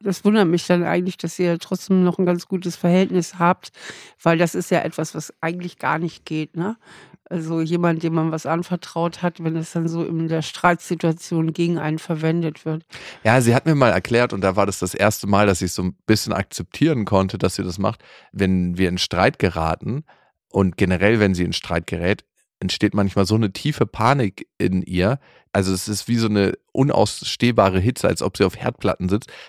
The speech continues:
Speaker 2: dass sie fast nichts anderes machen kann und dass sie dann wie um sich schlägt. Und da habe ich's das erste Mal verstanden, warum das passiert. Und trotzdem muss ich mich ja schützen. Und es hat dazu geführt, ganz, ganz viele Jahre, dass ich mich nie mit ihr intim auseinandergesetzt habe, nicht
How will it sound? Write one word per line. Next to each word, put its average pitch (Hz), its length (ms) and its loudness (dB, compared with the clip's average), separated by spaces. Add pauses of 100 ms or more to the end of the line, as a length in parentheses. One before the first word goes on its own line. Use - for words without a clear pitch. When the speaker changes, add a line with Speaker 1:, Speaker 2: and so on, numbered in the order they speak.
Speaker 2:
dass 95 120 -2
sie 101 100 0
fast - 280 -2
nichts 110 200 -2
anderes 101 320 0
machen 95 300 -2
kann 87 280 -4 (400)
und 90 160 0
dass 90 140 0
sie 95 80 -2
dann 95 200 4
wie 107 140 0
um 127 220 2
sich 104 240 -2
schlägt. 78 440 -6 (440)
Und 92 220 2
da 92 100 4
habe 104 100 4
ich's 101 100 -2
das - 160 -2
erste 95 260 -2
Mal 90 120 2
verstanden, 104 800 -2
warum 90 480 0
das 95 220 2
passiert. 95 440 -4 (220)
Und 85 200 -8
trotzdem 120 600 0 (140)
muss 90 180 0
ich 90 100 2
mich 95 140 -2
ja 80 100 0
schützen. 117 480 0 (380)
Und 92 140 2
es - 120 -4
hat 113 160 2
dazu 110 240 0
geführt, 101 360 0
ganz, 104 220 2
ganz 104 220 0
viele 98 180 0
Jahre, 98 420 2 (200)
dass 85 140 -4
ich 90 60 -4
mich 90 160 -2
nie 113 420 -2 (200)
mit 95 180 -2
ihr 98 280 4
intim 98 360 2
auseinandergesetzt 92 880 0
habe, 92 120 -2
nicht 95 240 2